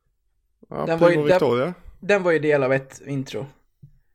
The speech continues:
Speaker 2: Det var ju under den tiden som du och jag satt på läktarna, på pressläktaren tillsammans.
Speaker 1: Ja, just det.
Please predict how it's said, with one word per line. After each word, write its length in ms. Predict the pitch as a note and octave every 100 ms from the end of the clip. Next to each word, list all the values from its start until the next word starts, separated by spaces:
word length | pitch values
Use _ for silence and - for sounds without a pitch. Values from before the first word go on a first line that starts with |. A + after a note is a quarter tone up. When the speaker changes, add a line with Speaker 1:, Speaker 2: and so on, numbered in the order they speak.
| _ - - _ _ -
Speaker 2:
Det 220 | D3+ A3+
var 120 | G#3+
ju 140 | F#3 F3
under 300 | E3 D#3 D#3
den 280 | E3 D#3+ D3
tiden 360 | E3 D3+ C#3+
som 180 | C#3+ D3
du 120 | E3
och 100 | D#3
jag 180 | D#3+ D#3
satt 180 | C#3+ C#3
på 80 | C#3
läktarna, 560 | D#3 - - D3 C3 - -
på 120 | D3
pressläktaren 600 | D#3 D#3 - D#3 D3 C3+
tillsammans. 680 | C#3 C#3 F#3 B2 G2+ A2+ - _ _ _ _ _ _ _ _ _ _ _ -
Speaker 1:
Ja, 200 | - A2+
just 380 | C#3+ - -
det. 100 | D#3